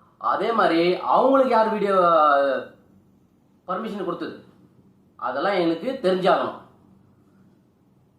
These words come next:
அந்த நீங்க, ஆ, நீ காட்டை, காட்டை அழிக்க சொல்லி யார் பர்மிஷன்? அந்த காட்டை மரையும் செடியும் அழிச்சிக்கிறீங்களே, அதுல எவ்வளவு உயிர் போக்கி, எவ்வளவு மரத்தை வளர்க்கறது எவ்வளவு கஷ்டமா இருக்கு.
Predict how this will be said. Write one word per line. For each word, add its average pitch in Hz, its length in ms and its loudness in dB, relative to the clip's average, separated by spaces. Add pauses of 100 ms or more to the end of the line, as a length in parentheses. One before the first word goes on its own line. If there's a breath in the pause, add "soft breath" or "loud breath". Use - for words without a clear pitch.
(320)
அந்த 175 340 -4
நீங்க, 175 420 2
ஆ, 156 220 4
நீ 160 240 -2
காட்டை, 196 520 2
காட்டை 233 340 2
அழிக்க 220 200 0
சொல்லி 226 220 -2
யார் 214 200 2
பர்மிஷன்? 190 340 -2
அந்த 165 300 -2
காட்டை 226 360 0
மரையும் 202 580 0
செடியும் 208 480 -2
அழிச்சிக்கிறீங்களே, 180 800 -2
அதுல 170 300 2
எவ்வளவு 180 240 2
உயிர் 214 240 -2
போக்கி, 180 220 -6
எவ்வளவு 165 260 0
மரத்தை 196 340 0
வளர்க்கறது 185 340 2
எவ்வளவு 160 240 0
கஷ்டமா 185 380 -2
இருக்கு. 165 580 -6